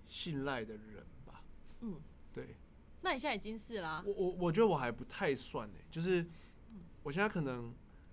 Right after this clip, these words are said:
Speaker 1: 人家还不敢就是完完全全就是把他的作品完全的交给我。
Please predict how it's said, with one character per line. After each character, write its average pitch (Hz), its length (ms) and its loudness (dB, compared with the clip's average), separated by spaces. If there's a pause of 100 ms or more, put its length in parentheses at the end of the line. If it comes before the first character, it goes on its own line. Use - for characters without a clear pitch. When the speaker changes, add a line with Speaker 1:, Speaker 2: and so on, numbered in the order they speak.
(220)
Speaker 1:
人 165 120 2
家 214 160 10
还 180 140 4
不 185 160 0
敢 147 200 2
就 123 120 -2
是 156 80 0
完 139 260 2
完 135 160 2
全 131 160 -4
全 131 140 0
就 127 80 -2
是 135 40 -2
把 113 240 -6
他 120 200 -8
的 120 100 -4
作 127 240 -2
品 110 220 -8
完 104 160 -6
全 120 120 -6
的 104 80 -6
交 107 220 -8
给 104 140 -10
我。 - 80 -10